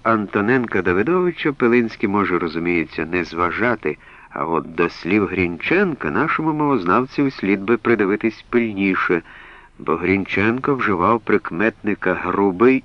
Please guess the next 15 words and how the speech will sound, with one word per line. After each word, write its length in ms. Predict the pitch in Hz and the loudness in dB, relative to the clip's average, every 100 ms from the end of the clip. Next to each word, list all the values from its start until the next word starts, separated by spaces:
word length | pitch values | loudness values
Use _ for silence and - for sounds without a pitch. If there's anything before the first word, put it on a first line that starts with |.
| - | -4
і 100 | 101 | -4
до 140 | 92 | 0
іменника 800 | 92 82 80 85 95 104 98 120 | -2 -2 -2 -4 -4 -6 -4 -6
"книжка", 720 | 110 - 95 143 143 - - 64 - - | -6 -6 2 2 2 -6 -12 -16 -18 -2
і 100 | 131 | 2
до 100 | 135 | 4
інших 540 | 98 92 92 - 85 | 2 0 -4 -6 -6
предметів, 680 | - 87 78 87 92 - 87 - - - - | -4 -6 -2 0 0 0 -2 -4 -16 -18 -4
хоч 300 | - 90 - | -2 0 -2
як 300 | 98 131 - | 0 0 0
того 220 | 117 110 | -2 -2
не 120 | 95 | -2
хочеться 540 | 80 92 107 98 - 92 | 0 2 2 -2 -6 -6
моєму 380 | 80 76 85 82 | -4 -4 -4 -6
опонентові. 760 | 80 69 82 80 80 73 65 | -4 -2 -2 -2 -2 -2 -2